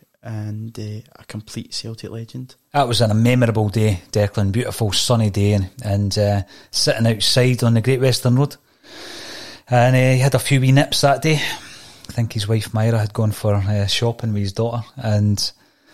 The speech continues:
Speaker 2: as I, if I remembered right, he, he liked a wee smoke, did Sean?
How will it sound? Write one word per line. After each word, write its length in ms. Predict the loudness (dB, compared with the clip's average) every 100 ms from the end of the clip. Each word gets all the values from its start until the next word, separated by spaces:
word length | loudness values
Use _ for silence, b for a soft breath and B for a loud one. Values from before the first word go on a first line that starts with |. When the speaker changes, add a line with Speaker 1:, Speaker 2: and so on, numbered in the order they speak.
| b b b _ -12
Speaker 2:
as 160 | -6 -4
I, 160 | -2
if 100 | 0
I 40 | 0
remembered 420 | 2 2 2 2
right, 180 | 0 0
he, 160 | -4 -2
he 80 | -2
liked 220 | -2 0
a 80 | 2
wee 100 | 2
smoke, 360 | 0 0 0
did 140 | 0 0
Sean? 340 | 2 2